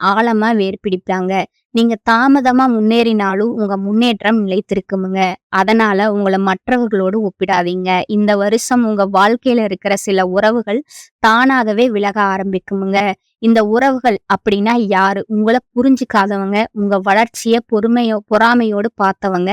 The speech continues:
நீங்க நல்லா இருக்கிறத காட்டிக்க முடியாதவங்க, உங்க கஷ்டத்துல உங்களோடு நிக்காதவங்க, இவங்க எல்லாம் தாங்க. ரெண்டாயிரத்தி இருபத்தி ஆறுல மெதுவா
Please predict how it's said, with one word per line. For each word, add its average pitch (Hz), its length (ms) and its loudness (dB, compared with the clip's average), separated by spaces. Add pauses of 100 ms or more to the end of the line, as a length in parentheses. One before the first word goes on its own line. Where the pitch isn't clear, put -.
(120)
நீங்க 208 280 -4
நல்லா 208 440 2
இருக்கிறத 220 520 0 (120)
காட்டிக்க 214 480 -4
முடியாதவங்க, 196 680 -2 (520)
உங்க 240 180 4
கஷ்டத்துல 233 680 0
உங்களோடு 214 500 0
நிக்காதவங்க, 196 720 0
இவங்க 214 340 0
எல்லாம் 202 400 0
தாங்க. 190 320 -2 (380)
ரெண்டாயிரத்தி 262 520 2
இருபத்தி 226 420 2
ஆறுல 214 300 0
மெதுவா 220 420 0